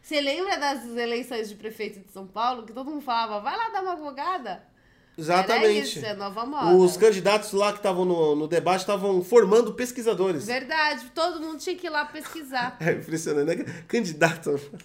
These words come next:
Speaker 2: É ridículo. Como é que você tá. Sei lá, eu que estou falando é verdade. <coughs> Dá uma gugada.
Speaker 1: É
Speaker 2: What the
Speaker 1: verdade.
Speaker 2: fuck,
Speaker 1: Toda
Speaker 2: mano?
Speaker 1: hora eles falavam, "Vai lá no Google. Vai lá
Speaker 2: Cara,
Speaker 1: dar
Speaker 2: parece
Speaker 1: uma
Speaker 2: um
Speaker 1: gugada."
Speaker 2: monte de tia do Zap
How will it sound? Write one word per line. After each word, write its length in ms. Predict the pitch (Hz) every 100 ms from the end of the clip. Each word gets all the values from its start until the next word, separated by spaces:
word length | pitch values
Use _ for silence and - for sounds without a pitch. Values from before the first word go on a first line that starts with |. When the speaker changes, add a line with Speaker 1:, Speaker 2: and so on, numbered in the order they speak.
| _ _ _ _ _
Speaker 2:
É 40 | -
ridículo. 580 | 185 160 190 - 170 - 226 233 -
Como 300 | 254 320 240
é 100 | 233
que 80 | 233
você 140 | -
tá. 120 | 190 - - - 202 185
Sei 100 | 285
lá, 240 | 277 - - -
eu 260 | - 277 262
que 80 | 262
estou 160 | 294
falando 220 | 262 277 277
é 40 |
verdade. 520 | 240 226 254 254 - 285 -
<coughs> 180 | 240
Dá 120 | 247 262
uma 180 | 247 240
gugada. 760 | 208 196 202 190 165 143 - _ _ _ _ _
Speaker 1:
É 80 | 226
Speaker 2:
What 200 | 220 453
the 40 |
Speaker 1:
verdade. 240 | 320 370 -
Speaker 2:
fuck, 200 | - 294
Speaker 1:
Toda 240 | 302 349 381
Speaker 2:
mano? 320 | 427 370 320
Speaker 1:
hora 220 | 302 330
eles 240 | 339 339 359
falavam, 520 | 392 349 320 285 262
"Vai 140 | 254 440
lá 300 | 554 539 508
no 40 |
Google. 600 | 415 523 523 370 214 - -
Vai 80 | -
lá 80 | 196
Speaker 2:
Cara, 200 | 220 233
Speaker 1:
dar 80 | 185
Speaker 2:
parece 320 | 202 220 220
Speaker 1:
uma 100 | 208
Speaker 2:
um 60 | 190
Speaker 1:
gugada." 180 | 220
Speaker 2:
monte 220 | 277 - 214
de 160 | 202
tia 280 | - - 214
do 120 | 175
Zap 580 | 143 135 160 156 143 123